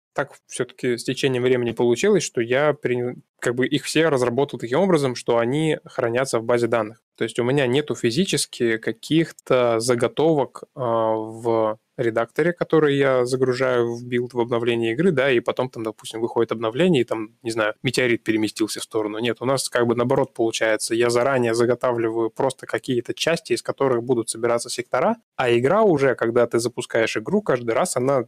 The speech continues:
вот каждый раз ты влетаешь в врата, и она в это время заново собирает по каким-то данным тебе сектор. И это, в общем-то,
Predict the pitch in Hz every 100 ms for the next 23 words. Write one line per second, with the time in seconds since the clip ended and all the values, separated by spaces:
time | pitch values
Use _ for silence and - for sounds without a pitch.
0 | - 120 _ - 123 113 117 139 - 120
1 | - 120 117 120 113 113 110 196 233 139
2 | 131 131 - _ _ - 131 120 117 180
3 | 160 123 131 165 139 120 - 120 113 135
4 | 143 - 117 - 120 120 113 135 120 110
5 | 113 110 - 120 - - - _ _ -
6 | 131 127 127 - - 156 147 135 127 120
7 | 120 123 _ _ _ - 131 131 123 117
8 | 123 120 117